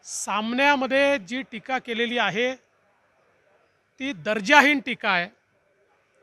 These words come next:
राज्यपालांच्या पदाचा सन्मान हा समजून घेतला पाहिजे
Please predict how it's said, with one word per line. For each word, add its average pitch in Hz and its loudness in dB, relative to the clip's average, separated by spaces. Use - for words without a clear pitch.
राज्यपालांच्या 254 0
पदाचा 240 -2
सन्मान 233 -4
हा 240 -4
समजून 233 -6
घेतला 247 0
पाहिजे 175 -10